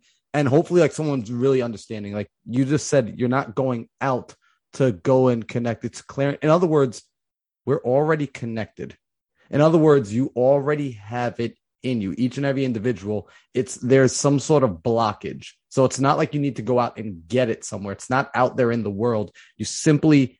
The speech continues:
have some clutter over it. And the job, it sounds like, is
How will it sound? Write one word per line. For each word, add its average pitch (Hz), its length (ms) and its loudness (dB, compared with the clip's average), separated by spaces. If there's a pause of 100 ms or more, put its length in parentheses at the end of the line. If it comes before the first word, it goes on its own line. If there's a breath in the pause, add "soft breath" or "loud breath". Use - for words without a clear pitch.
(120)
have 139 160 2
some 113 180 -4
clutter 117 800 -4
over 107 400 -2
it. 101 120 -10 (380)
And 123 420 -2
the 120 120 -6
job, 117 680 2
it - 120 -6
sounds 113 420 -6
like, 101 300 -4
is 117 340 -2